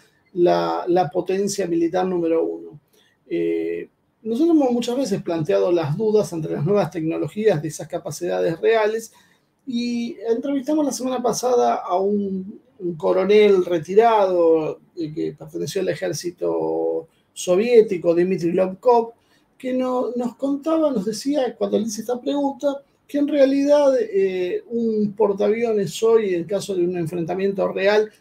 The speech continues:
duraría apenas unos minutos y que solo sirven para luchar contra países bananeros. Eh, ¿cuál es su,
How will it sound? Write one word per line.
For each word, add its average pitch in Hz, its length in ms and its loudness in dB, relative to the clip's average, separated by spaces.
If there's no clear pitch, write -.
duraría 185 420 4
apenas 180 420 -4
unos 175 200 -2
minutos 196 840 0
y 180 140 -8
que 180 380 2
solo 214 280 6
sirven 214 360 4
para 170 200 0
luchar 170 320 0
contra 165 320 -6
países 170 380 -2
bananeros. - 720 -4
Eh, - 640 -2
¿cuál 214 260 4
es 208 180 2
su, 160 500 0